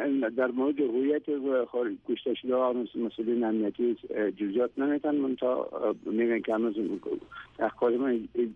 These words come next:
جریان داره و از خاطر و ساحه هم تحت پلیس، اه، کنترل، در ک-، کنترل پلیس است و مردم نمی‌گذاره که در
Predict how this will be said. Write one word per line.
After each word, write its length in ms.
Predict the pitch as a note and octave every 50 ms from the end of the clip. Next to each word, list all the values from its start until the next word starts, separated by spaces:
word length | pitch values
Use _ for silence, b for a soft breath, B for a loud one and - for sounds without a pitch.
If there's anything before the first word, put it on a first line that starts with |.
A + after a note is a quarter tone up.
| - _ - A2
جریان 380 | - A2+ A2+ A#2 A#2+ A#2+ A2 A#2
داره 220 | A#2 A2+ A2+ A2+
و 40 | A2
از 180 | G#2+ G2+ G2 G2+ - -
خاطر 340 | A#2 A#2 - A#2 A2 G#2
و 160 | G2+ A2+ A2 G2+ - B B B B B B B _ - -
ساحه 200 | C#3 A#2 A#2 B2+
هم 120 | B2+ A#2+
تحت 200 | A#2+ - A#2+ A2+ - - -
پلیس، 200 | - G#2 A2+ A2 - -
اه، 340 | G#2+ G#2 G2+ F#2+ D#2+ - - - - - - - - - - - - -
کنترل، 320 | - F#2 F2+ - - - - -
در 120 | A#2+ A#2
ک-، 340 | G#2+ G2 - A2+ F#2 F2+ -
کنترل 340 | - G2+ F#2 G#2+ B2+ B2+ A#2+
پلیس 300 | - - - A2 B2 C3+ D3+
است 140 | C#3+ C3 B2+
و 100 | A#2+ A2
مردم 480 | G#2+ A2+ A2 G2+ A2 A2 A2 G#2+ A2
نمی‌گذاره 420 | A#2 A#2+ B2 B2+ C3 C#3 B2 A#2+ G#2+
که 80 | B2
در 180 | A2+ G#2 G#2